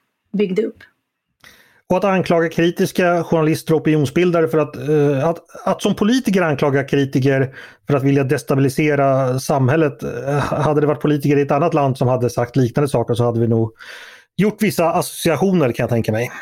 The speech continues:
Speaker 2: också.
Speaker 1: Mm.
Speaker 2: Eh, hörni, vår tid håller på att rinna ut. Eh, det är snart dags att installera sig i myssoffan. Eh, en sista fråga,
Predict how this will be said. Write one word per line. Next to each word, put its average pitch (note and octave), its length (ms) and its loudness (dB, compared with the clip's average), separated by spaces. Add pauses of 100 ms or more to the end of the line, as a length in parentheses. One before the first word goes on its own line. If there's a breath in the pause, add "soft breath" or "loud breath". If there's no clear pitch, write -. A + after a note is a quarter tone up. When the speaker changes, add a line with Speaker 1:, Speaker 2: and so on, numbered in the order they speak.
(260 loud breath)
Speaker 2:
också. - 380 -8 (480)
Speaker 1:
Mm. F#3+ 180 0 (960 loud breath)
Speaker 2:
Eh, D#3 320 2
hörni, C4+ 280 0
vår B3 120 0
tid A#3 220 0
håller G#3 140 0
på G#3 80 0
att G3 40 2
rinna F#3+ 140 0
ut. G3+ 480 -2
Eh, G3 60 2
det F3+ 380 2
är D#3 40 2
snart E3 280 -2
dags D#3 260 -2
att D#3+ 60 4
installera D3+ 480 2
sig D3 320 0
i D3+ 40 4
myssoffan. D3 1000 0 (180)
Eh, E3 320 2 (240)
en A#3+ 80 2
sista A3+ 260 -2
fråga, G3+ 360 2